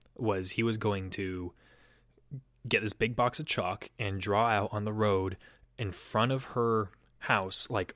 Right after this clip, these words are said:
all the way down the road to the main one, "Prom" with a question mark, and seriously, like, thirty foot long letters. It,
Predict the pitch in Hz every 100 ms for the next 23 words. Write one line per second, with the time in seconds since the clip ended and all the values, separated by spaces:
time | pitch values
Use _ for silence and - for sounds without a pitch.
0 | - 113 127 147 156 139 127 123 104 95
1 | 110 113 120 113 104 107 107 98 98 -
2 | 110 107 107 101 95 90 90 - _ -
3 | - - - _ - - 127 113 104 107
4 | - 107 - 95 90 - - 117 123 117
5 | 151 135 147 139 - 117 101 - - 117
6 | 123 110 - 120 - - 123 110 104 95
7 | 95 101 95 90 - - - - _ 143